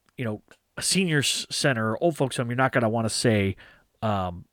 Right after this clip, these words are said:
fart jokes, right? Or poop jokes or whatever. So she, that's a big thing. Highbrow comedy is gonna be a little more vague. You're gonna take a little bit of level. It'll require more intelligence, maybe even more setup, um, to get there.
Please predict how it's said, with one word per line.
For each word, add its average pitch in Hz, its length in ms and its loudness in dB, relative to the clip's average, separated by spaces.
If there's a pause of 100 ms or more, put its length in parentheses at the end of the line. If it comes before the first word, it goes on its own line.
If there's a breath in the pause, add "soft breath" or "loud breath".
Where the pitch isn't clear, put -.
(420)
fart 123 220 0
jokes, - 440 -6
right? 101 220 -4 (140)
Or 98 280 -8 (420)
poop 135 180 0
jokes 87 380 -6
or 120 40 -2
whatever. 95 280 -4
So 123 280 -4
she, 170 320 -8
that's 165 240 0
a - 20 -8
big 127 180 -2
thing. 85 220 -8 (480 loud breath)
Highbrow 226 300 6
comedy 185 360 2
is 147 120 -2
gonna 170 160 0
be 156 160 2
a 151 60 4
little 175 180 4
more 165 160 4
vague. 139 340 2
You're 135 120 -4
gonna 147 120 -2
take 147 300 -2
a 139 100 0
little 147 260 0
bit 151 120 0
of 147 80 2
level. 139 360 2 (420 loud breath)
It'll 151 140 4
require 143 440 6
more 147 200 2
intelligence, 139 480 0
maybe 143 220 0
even 135 200 -2
more 135 200 0
setup, 156 560 4 (440 soft breath)
um, 131 320 2
to 135 120 -4
get 139 300 0
there. 175 260 4